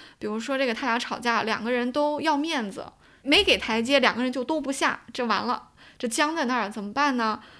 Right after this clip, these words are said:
啊，这个宝玉那边袭人就推了推他，说：“哎呀，你这个，你去给妹妹赔个不是不就完了吗？对吧？”然后这个宝玉就来了，敲门了。啊，他敲门之后呢，林黛玉要面子，林黛玉说：“不给开。”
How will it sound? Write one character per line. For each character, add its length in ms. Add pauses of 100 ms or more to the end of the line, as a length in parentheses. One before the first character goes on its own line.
啊， 260
这 200
个 260 (300)
宝 160
玉 120
那 160
边 300
袭 240
人 300
就 160
推 220
了 100
推 120
他， 160
说 140
：“哎 80
呀， 160
你 380
这 160
个， 320 (240)
你 80
去 180
给 100
妹 120 (100)
妹 80
赔 180
个 120
不 120
是 140
不 160
就 160
完 180
了 160
吗？ 400
对 80
吧？” 160 (380)
然 160
后 160
这 160
个 220 (260)
宝 160
玉 100
就 140
来 240
了， 100
敲 220
门 240
了。 180 (440)
啊， 160
他 100
敲 160
门 180
之 100
后 180
呢， 240 (180)
林 140
黛 160
玉 80
要 120
面 320
子， 120
林 120
黛 160
玉 80
说 300
：“不 60
给 100
开。” 180